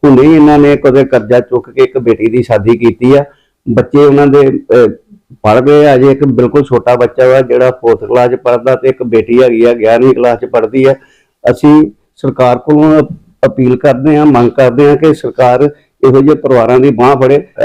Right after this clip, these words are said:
ਐਡਵੋਕੇਟ ਜਗਰੂਪ ਸਿੰਘ ਸੇਖਵਾਂ, ਡਿਪਟੀ ਕਮਿਸ਼ਨਰ ਗੁਰਦਾਸਪੁਰ ਨੂੰ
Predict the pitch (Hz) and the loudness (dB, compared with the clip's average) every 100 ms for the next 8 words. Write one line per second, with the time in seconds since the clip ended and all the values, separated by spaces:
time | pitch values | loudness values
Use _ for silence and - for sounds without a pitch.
0 | - 123 123 120 127 127 123 120 123 104 | -2 0 0 0 -2 0 0 0 -2 -2
1 | 143 143 147 131 127 143 147 - _ _ | 0 0 2 0 2 0 -2 -8 _ _
2 | 117 123 127 135 139 131 151 139 135 127 | -2 -2 0 0 0 2 2 2 0 0
3 | 120 101 143 135 143 | -2 -2 0 2 2